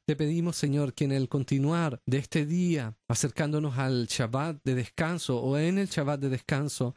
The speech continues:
tu presencia, Señor, aumente en el medio de nosotros. Que podamos entrar en el regocijo y en la alegría de saber que tú estás con nosotros. Como dice el Salmo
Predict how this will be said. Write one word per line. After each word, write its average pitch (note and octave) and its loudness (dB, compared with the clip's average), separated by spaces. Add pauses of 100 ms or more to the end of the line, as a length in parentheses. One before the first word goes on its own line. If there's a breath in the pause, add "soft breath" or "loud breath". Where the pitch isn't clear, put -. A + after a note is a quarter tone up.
tu C#3+ 2
presencia, F3 0
Señor, C#3 2
aumente C#3 0 (100)
en C#3 2
el C3 2
medio D3+ 2
de C#3 2
nosotros. B2+ -2 (160)
Que D3+ 2
podamos D#3+ -2
entrar E3 0
en D#3+ 2
el C#3 0
regocijo C3+ 0
y F3+ 2
en E3+ -2
la D3+ 0
alegría F#3 0
de E3+ -2
saber E3 -2
que D#3+ 0
tú F3+ 0
estás E3 -2
con C#3 -2
nosotros. B2 -2
Como D3+ 2
dice F3 0
el D#3 -2
Salmo E3 0